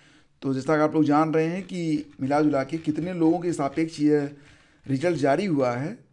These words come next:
तो शुरू में बताया गया था आप लोगों को कि ये जो इंटरव्यू हुआ था, इंटरव्यू के हेतु सफल घोषित अभ्यर्थियों का साक्षात्कार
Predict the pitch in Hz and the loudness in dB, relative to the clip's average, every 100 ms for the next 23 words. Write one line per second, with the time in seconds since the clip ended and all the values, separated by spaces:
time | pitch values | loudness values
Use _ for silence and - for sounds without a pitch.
0 | _ 147 143 139 135 - - 185 190 139 | _ 0 2 0 -2 -8 -6 -4 -2 -2
1 | 131 123 120 123 123 127 127 127 180 - | 0 -2 -2 -6 -6 -4 -4 -4 -6 -6
2 | - - - _ - 143 143 139 - 123 | -18 -20 -20 _ -4 0 0 -2 -8 0
3 | 175 170 185 - - 147 143 160 196 135 | 0 2 -2 -4 -6 -4 -4 -2 0 0
4 | 120 131 160 - _ _ _ _ 143 135 | -2 -4 -10 -12 _ _ _ _ -4 -2
5 | 143 175 185 147 135 160 165 139 156 131 | -2 -2 -2 -2 0 0 -2 -4 -4 -4
6 | 135 139 131 131 143 147 127 123 139 165 | -4 -4 -2 -2 -4 -4 -6 -8 -4 -6